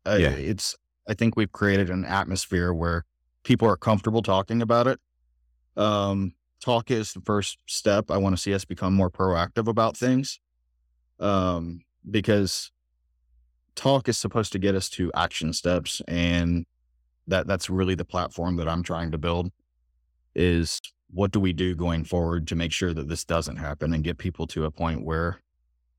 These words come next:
Speaker 1: they aren't, it's not just talk anymore. We're not just complaining about the fact that <laughs> there's no,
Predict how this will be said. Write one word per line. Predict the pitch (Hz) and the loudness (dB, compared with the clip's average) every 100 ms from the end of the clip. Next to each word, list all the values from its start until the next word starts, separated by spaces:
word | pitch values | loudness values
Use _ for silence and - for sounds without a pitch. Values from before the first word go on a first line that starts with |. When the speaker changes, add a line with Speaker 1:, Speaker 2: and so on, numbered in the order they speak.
| _ _ _ - | _ _ _ -6
Speaker 1:
they | 87 85 85 85 87 - | 0 2 2 0 -2 -2
aren't, | 92 95 | -2 -2
it's | 98 - | -4 -2
not | 92 - | -2 -2
just | 85 - | -8 -8
talk | - 80 - | -4 -4 -4
anymore. | 57 71 71 | -8 -6 -6
We're | 73 85 | -6 -4
not | 85 | -4
just | - 78 | -6 -6
complaining | 92 85 85 80 | -4 -2 -2 -4
about | 78 76 - _ _ _ _ _ _ _ _ _ _ _ _ | -4 -6 -8 _ _ _ _ _ _ _ _ _ _ _ _
the | 156 | -8
fact | - 82 - | -4 -4 -4
that | 98 | 0
<laughs> | |
there's | 113 139 104 | 2 2 0
no, | 104 98 95 | 0 0 -2